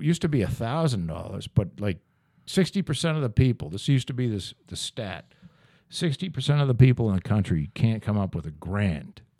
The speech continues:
if they had to. Like, couldn't come up with a thousand dollars.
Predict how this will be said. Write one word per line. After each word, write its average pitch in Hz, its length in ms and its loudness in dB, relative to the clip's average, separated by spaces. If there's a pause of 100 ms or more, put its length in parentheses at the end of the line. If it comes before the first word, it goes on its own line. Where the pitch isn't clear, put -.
(340)
if - 140 -8
they 87 160 -6
had 95 360 -4
to. 50 200 -12 (920)
Like, - 140 -6
couldn't 147 360 12
come 127 200 2
up 117 200 0
with 87 100 0
a 90 60 -4
thousand 98 520 -2
dollars. - 680 -12